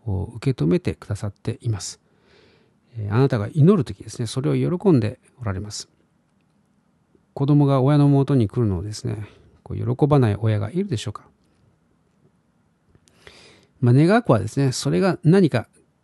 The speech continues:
こう助けてほしい時だけであっては欲しくないと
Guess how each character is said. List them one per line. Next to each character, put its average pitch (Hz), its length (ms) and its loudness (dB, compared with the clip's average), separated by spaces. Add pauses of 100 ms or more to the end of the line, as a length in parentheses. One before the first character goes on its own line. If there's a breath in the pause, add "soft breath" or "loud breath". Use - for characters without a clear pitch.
こ - 220 -16
う - 220 -16
助 - 220 -4
け - 40 -6
て 160 80 2
ほ 131 160 0
し 151 160 0
い 127 60 -2
時 - 280 -4
だ 139 140 0
け - 240 -8 (260)
で 147 300 -2
あ 151 100 2
っ - 140 -2
て - 160 -4
は 123 180 2
欲 117 140 -2
し - 80 -6
く - 80 -2
な 104 140 0
い - 120 -14 (600)
と 220 240 -4